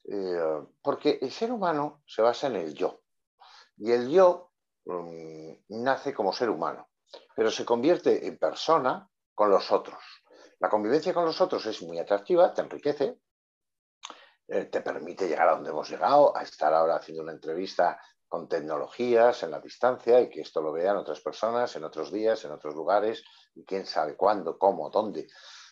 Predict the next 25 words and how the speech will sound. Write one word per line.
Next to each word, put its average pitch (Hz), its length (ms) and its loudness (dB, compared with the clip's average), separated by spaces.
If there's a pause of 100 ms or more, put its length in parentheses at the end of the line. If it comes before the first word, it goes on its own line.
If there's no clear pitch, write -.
(100)
Eh, 90 480 2
bueno, 113 260 -4
estas 117 280 -2
son 85 120 2
las - 120 -4
nuevas 92 300 2
tecnologías, 123 520 0
pero 160 120 4
el 160 60 -2
ser 233 180 -2
humano 90 320 0
sigue 85 260 -8
teniendo 82 360 -4
los 78 120 -4
mismos 76 260 -10
miedos, 87 360 0
las 71 140 -4
mismas 76 240 -8
alegrías, 78 460 -2
las 73 80 -6
mismas 76 200 -10
pasiones, 87 540 -4
los 67 160 -12
mismos 76 280 -12
celos. 85 460 -2